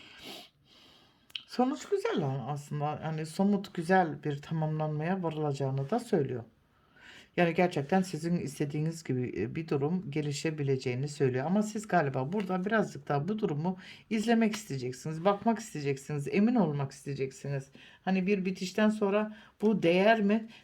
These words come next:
dediğiniz bir süreç de olabilir. Yani ya da eskileri bitirip tekrardan bir başlangıç yapacak olabilirsiniz. Evet, burayı böyle de aldım. Hakkınızda hayırlısı bakalım.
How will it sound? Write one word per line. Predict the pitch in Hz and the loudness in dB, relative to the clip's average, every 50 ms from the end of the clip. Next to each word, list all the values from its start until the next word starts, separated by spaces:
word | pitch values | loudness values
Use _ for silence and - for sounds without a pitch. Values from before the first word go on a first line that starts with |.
| _ - | _ 2
dediğiniz | 196 190 180 202 190 185 190 196 190 185 185 | 2 4 4 4 4 6 4 4 2 2 2
bir | 208 196 | 2 0
süreç | - - 190 190 202 208 208 - - | 2 2 4 4 4 4 4 2 2
de | 190 | 4
olabilir. | 190 190 196 196 190 190 180 160 127 - - - _ _ _ _ _ _ _ _ _ _ _ _ _ _ _ - | 4 4 4 2 2 2 4 2 2 2 -2 -8 _ _ _ _ _ _ _ _ _ _ _ _ _ _ _ -2
Yani | 151 147 143 143 143 151 | 0 2 2 2 4 4
ya | 214 233 | 4 6
da | 226 233 233 220 | 6 6 6 6
eskileri | 214 214 - - 196 202 196 190 190 160 | 4 4 2 2 4 6 6 6 6 4
bitirip | 147 147 - 180 214 208 214 - | 2 0 2 2 2 2 0 0
tekrardan | - 196 190 - 190 175 165 156 180 196 214 214 214 - - - _ - | 0 0 2 4 4 2 4 4 2 2 2 2 0 -4 -8 -18 _ 0
bir | 214 208 196 | 0 2 4
başlangıç | 190 180 175 - - 170 170 170 185 196 196 - - | 2 2 0 0 -4 -4 -2 0 0 -2 -2 -2 -2
yapacak | 170 165 165 160 156 175 190 190 196 - - - | -2 0 0 -2 -2 -2 -2 -4 -4 -6 -2 0
olabilirsiniz. | 156 165 170 180 170 156 147 147 143 139 - - - 113 104 - - - - _ _ - - _ _ _ _ _ _ - - - - - - - - - - - - - - - - - - - - - _ _ _ _ _ _ _ _ - | 0 2 2 0 0 -2 -2 -2 -4 -4 -6 -8 -10 -10 -10 -12 -16 -20 -20 _ _ -20 -20 _ _ _ _ _ _ -20 -20 -20 -20 -20 -20 -20 -20 -20 -20 -20 -20 -20 -20 -20 -20 -20 -20 -20 -20 -20 _ _ _ _ _ _ _ _ 4
Evet, | - 285 269 262 240 - - - - - - - - - - - - - - - _ | 8 8 10 10 8 6 2 -4 -8 -8 -8 -8 -8 -10 -10 -10 -12 -14 -16 -6 _
burayı | - 269 262 254 254 247 226 220 | 4 6 8 8 8 6 6 6
böyle | 226 226 226 220 226 220 | 6 6 6 6 4 2
de | 220 220 | 2 2
aldım. | 214 - - 165 175 175 165 143 156 180 196 226 262 262 - - _ _ _ _ _ _ _ _ _ _ _ _ _ _ _ _ _ _ _ _ _ _ _ _ _ _ _ - | 0 0 -2 -2 -2 -2 -2 0 2 2 2 2 0 -2 -6 -12 _ _ _ _ _ _ _ _ _ _ _ _ _ _ _ _ _ _ _ _ _ _ _ _ _ _ _ -12
Hakkınızda | - - 311 - 220 - 180 185 180 160 160 185 196 170 | -4 -4 -4 -2 -2 0 0 2 2 2 0 0 0 2
hayırlısı | 185 185 185 180 180 180 180 - 180 | 2 4 4 4 2 0 0 -2 -2
bakalım. | 160 147 - - 156 196 233 254 - | -4 -2 -2 0 0 0 0 -2 -4